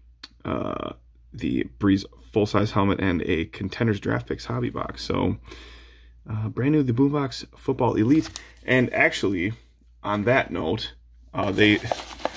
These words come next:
they put out a soccer box. Now, I'm not a s-, I'm not really a soccer dude, but I figured I'd, you know, give it a shot. So that video is gonna be coming up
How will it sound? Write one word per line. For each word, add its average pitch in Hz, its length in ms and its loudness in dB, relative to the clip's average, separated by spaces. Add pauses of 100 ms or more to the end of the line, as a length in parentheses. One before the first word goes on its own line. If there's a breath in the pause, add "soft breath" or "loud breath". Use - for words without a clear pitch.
(1300 loud breath)
they 113 380 4
put 156 240 0
out 156 160 4
a 92 60 -6
soccer 113 480 0
box. 62 520 -4
Now, 107 160 -2
I'm 110 160 -2
not 135 140 0
a 117 40 -2
s-, - 220 -6
I'm 113 140 0
not 113 140 2
really 107 180 4
a 92 60 0
soccer 123 400 0
dude, 139 380 4
but 92 260 0
I - 40 -10 (1160)
figured 104 220 4
I'd, - 260 -4 (240)
you 110 80 -8
know, 107 200 -4 (160)
give 101 120 -8
it 101 60 -4
a 101 40 -4
shot. - 420 0 (100)
So - 180 -2 (300)
that 110 260 4
video 104 340 4
is 101 80 0
gonna 95 140 0
be 87 120 -4
coming 98 300 0
up 90 220 -2